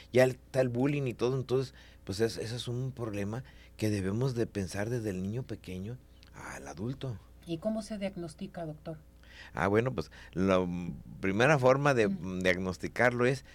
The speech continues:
Speaker 1: mm, darnos cuenta que efectivamente el dedo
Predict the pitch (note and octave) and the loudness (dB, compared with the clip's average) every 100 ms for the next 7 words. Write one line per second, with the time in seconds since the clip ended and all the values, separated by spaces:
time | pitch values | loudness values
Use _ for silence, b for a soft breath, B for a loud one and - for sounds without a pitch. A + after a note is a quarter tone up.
0 | B B - G2 G2 F#2+ F2+ F2+ G#2+ C3+ | B B -6 0 2 2 2 2 2 0
1 | D3 - G#2+ G2+ C3 G#2+ G2 F2 G#2 A2 | -2 -2 -2 -2 -4 -4 -8 -8 -6 -6
2 | A#2 G2 F#2 B2+ - - - - F2 E2 | -4 -6 -6 -8 -8 -14 -20 -12 -8 -8
3 | D2+ D2+ E2 G2 A#2 | -8 -6 -2 0 -2